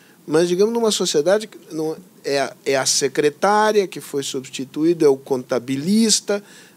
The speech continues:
é, né? E é a classe média que vai, então você tem um processo de, de, de, de abertura de um fosso na estrutura social, é,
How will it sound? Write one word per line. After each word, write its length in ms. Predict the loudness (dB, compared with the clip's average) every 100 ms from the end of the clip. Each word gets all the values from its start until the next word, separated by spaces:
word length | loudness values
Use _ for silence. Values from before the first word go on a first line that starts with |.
| -12
é, 260 | -8 -4 -4
né? 100 | -6 -14 -20 2
E 100 | 4
é 40 |
a 80 | 4
classe 340 | 4 2 2 0
média 380 | 0 0 -2
que 100 | -4
vai, 100 | -4 -4
então 200 | -4 -2
você 140 | -4
tem 140 | -4 -2
um 60 |
processo 580 | 2 2 2 0 0 -4
de, 200 | -2 -6 -6 -14
de, 220 | -8 -8 -10 -16
de, 400 | -8 -4 -4 -4
de 260 | -10 -4 -2
abertura 460 | 2 2 2 -2
de 80 | -2
um 80 | -6
fosso 460 | -4 2 4 2 -2
na 100 | -4
estrutura 480 | -6 -10 -4 -4
social, 560 | -2 -4 -2 2 2 2 -6 -20 -20 -20 -20 -20 -2
é, 380 | 2 4 4